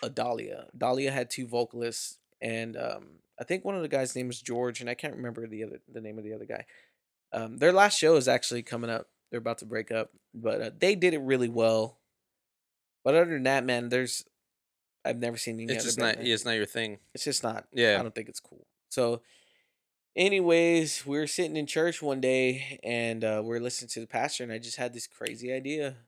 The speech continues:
Speaker 1: And I was just like, "Hey, dude." I, I leaned over to him in the middle of the service, and I leaned over, and I was like, "Hey, we're gonna start a band." And he was like, "Okay."
Speaker 2: <laughs>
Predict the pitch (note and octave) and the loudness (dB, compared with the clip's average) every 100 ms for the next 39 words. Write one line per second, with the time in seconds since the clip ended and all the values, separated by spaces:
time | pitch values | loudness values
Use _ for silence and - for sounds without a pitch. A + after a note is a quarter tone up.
0 | _ _ _ B2 A#2 A#2 A2+ - A#2+ C#3 | _ _ _ -8 -6 -8 -10 -10 -6 -2
1 | E3 D3+ D#3 E3 E3+ _ - C3 A#2+ - | -2 -2 -4 -6 -14 _ -8 -6 -6 -12
2 | _ - C3 C3+ C#3 C#3+ C#3+ C#3 B2+ B2 | _ -8 -6 -2 -2 -2 -4 -8 -6 -6
3 | B2 B2 A#2+ - B2+ B2 A#2+ A#2+ A#2+ A#2 | -4 -4 -4 -6 -8 -8 -8 -6 -6 -6
4 | A#2 A2+ A2+ A2+ B2 C3+ C3+ B2 _ _ | -6 -8 -10 -10 -8 -4 -4 -6 _ _
5 | _ _ B2 B2 - A#2+ A#2 C3+ B2+ - | _ _ -8 -6 -4 -4 -4 -6 -8 -14
6 | _ _ _ _ _ _ _ _ B2 B2+ | _ _ _ _ _ _ _ _ -12 -10
7 | A2 A#2 - A#2+ A2+ A#2 A#2 C#3 C#3+ - | -8 -8 -6 -8 -6 -4 -4 -6 -12 -10
8 | G#3+ A#3 A#3+ A3 | -2 2 6 8